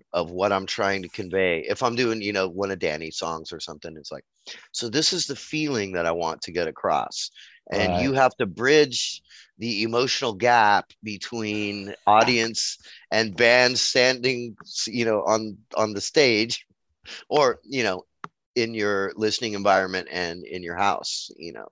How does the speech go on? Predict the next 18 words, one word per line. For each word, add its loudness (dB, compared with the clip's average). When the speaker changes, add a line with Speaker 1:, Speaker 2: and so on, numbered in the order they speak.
Speaker 1:
could -10
be. -14
Speaker 2:
Yeah. 0
Speaker 1:
But 6
definitely 0
live 2
is -4
where -2
it's -6
at. 0
'Cause -8
I 2
know, 2
w-, -8
you -2
know, 0
your 4
band 4